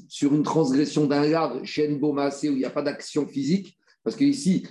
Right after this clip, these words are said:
quand un monsieur jure de faire quelque chose qu'il ne le fait pas,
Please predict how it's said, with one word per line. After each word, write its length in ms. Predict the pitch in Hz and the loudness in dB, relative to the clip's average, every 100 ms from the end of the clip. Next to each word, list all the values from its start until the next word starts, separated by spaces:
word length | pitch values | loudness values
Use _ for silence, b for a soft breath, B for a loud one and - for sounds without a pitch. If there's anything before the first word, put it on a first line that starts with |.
| - - | -8 0
quand 100 | 175 | 4
un 80 | |
monsieur 300 | 175 175 190 | 4 4 2
jure 220 | 175 196 185 | 2 2 0
de 100 | 160 | 0
faire 120 | 156 | -2
quelque 180 | 151 165 | -2 -2
chose 160 | 165 | -2
qu'il 120 | 160 | -2
ne 80 | 165 | 0
le 80 | 165 | 0
fait 160 | 170 170 | 0 -2
pas, 320 | 160 - | -2 -4